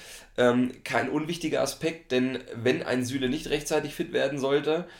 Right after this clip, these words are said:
dann sieht es wohl stark danach aus, dass Deutschland mit der Innenverteidigung Ginter, Ginter und Rüdiger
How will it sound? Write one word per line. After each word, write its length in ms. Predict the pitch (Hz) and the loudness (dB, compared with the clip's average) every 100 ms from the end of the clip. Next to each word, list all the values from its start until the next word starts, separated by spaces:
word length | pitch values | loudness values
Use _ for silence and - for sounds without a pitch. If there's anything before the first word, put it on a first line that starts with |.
| - - | -20 -6
dann 200 | - 123 117 | 0 2 2
sieht 220 | 127 170 | -2 -6
es 160 | 151 - | -8 -2
wohl 120 | 139 | -2
stark 280 | - 135 143 | 2 2 2
danach 240 | 139 127 | 2 2
aus, 260 | 123 127 - | 0 -2 -2
dass 240 | 127 - | -4 -4
Deutschland 460 | - 127 127 131 123 | -4 -4 -2 -4 -2
mit 200 | 123 - | -4 0
der 580 | 123 120 120 117 120 - | 2 4 4 4 0 -2
Innenverteidigung 720 | 127 123 123 123 123 123 117 | -4 -2 2 2 4 2 0
Ginter, 600 | 127 135 135 123 120 113 | -2 2 4 4 4 0
Ginter 280 | 113 127 120 | -4 0 0
und 120 | 110 110 | 0 -2
Rüdiger 540 | 143 131 107 123 | -2 2 0 0